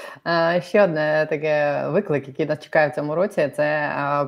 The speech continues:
продовження перемовин про вступ в Є С. І, е, наскільки я розумію, з того, що влада заявляє, що вони зараз виконали всі ці сім пунктів.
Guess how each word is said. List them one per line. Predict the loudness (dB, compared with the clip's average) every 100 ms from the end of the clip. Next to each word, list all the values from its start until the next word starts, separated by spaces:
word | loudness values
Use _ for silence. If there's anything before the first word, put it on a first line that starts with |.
| -2
продовження | -2 -2 -2 -4 -2 -2
перемовин | -2 -2 -2 -2 -4
про | -2 2 2 0
вступ | -4 -8 -6 -4
в | -4 -4 -6
Є | -4 -4 -6
С. | -10 -12 -6
І, | -2 -2 -2 -2
е, | -2 -4 -4 -6
наскільки | -8 -6 -6 -2
я | 2 2
розумію, | 2 0 -2 0 0 0 -2
з |
того, | -4 -6
що | -2 0
влада | 6 6 6
заявляє, | 0 0 -4 -6
що | -4
вони | 0 0
зараз | 2 4 4 2 -2
виконали | 0 2 2 0 -6
всі | -14 -18
ці | -14
сім | -10 -10
пунктів. | -8 -12 -14